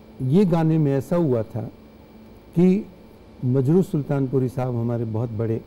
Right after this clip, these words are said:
writer थे, उन्होंने मुझे सुना था और, और फिर मैंने कुछ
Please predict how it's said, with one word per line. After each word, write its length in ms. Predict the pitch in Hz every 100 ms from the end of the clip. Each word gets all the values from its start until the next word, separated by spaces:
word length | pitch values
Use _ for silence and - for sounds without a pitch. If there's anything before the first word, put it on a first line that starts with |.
| - - - - - 117
writer 320 | 113 107 123
थे, 200 | - - - - - - - - - - - - -
उन्होंने 460 | 151 165 175 123 - - - - - - 120
मुझे 480 | 135 135 147 - -
सुना 240 | 135 127 135
था 280 | - 113 - - - - - - -
और, 320 | 127 147 156 - - - - - -
और 220 | 151 190
फिर 360 | 196 - 202 208 - - - - - - - - - - - -
मैंने 300 | 143 147 175
कुछ 280 | 190 190 -